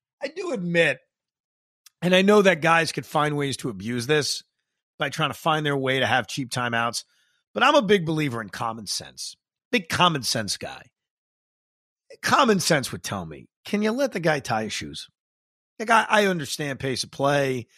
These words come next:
pitch clock. You don't want people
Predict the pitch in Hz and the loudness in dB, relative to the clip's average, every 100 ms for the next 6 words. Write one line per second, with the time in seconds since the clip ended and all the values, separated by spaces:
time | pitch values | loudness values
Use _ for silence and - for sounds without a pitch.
0 | _ _ _ - 147 127 - 139 123 123 | _ _ _ -2 0 -2 -6 -2 2 2
1 | 117 160 170 175 170 165 - - 147 135 | 0 0 2 4 2 -2 -8 -8 -8 -4
2 | 139 127 120 | -4 -2 -4